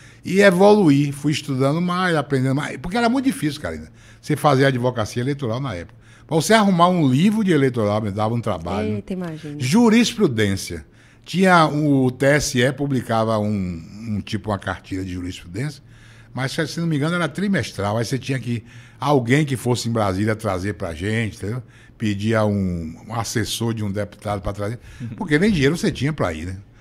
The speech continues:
Speaker 1: E aí eu comecei a fazer essa parte jurídica. Paralelamente a isso,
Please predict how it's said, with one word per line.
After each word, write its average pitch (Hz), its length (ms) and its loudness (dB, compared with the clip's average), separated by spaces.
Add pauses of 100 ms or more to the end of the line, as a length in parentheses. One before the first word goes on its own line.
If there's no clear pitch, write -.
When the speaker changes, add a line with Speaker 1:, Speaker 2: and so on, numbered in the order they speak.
(380)
Speaker 1:
E 214 120 2
aí 233 420 8
eu 254 120 6
comecei 190 640 4
a 170 80 2
fazer 143 360 2
essa 143 240 0
parte 139 340 -4
jurídica. 117 460 -2
Paralelamente 151 920 4
a 131 80 0
isso, 135 380 -4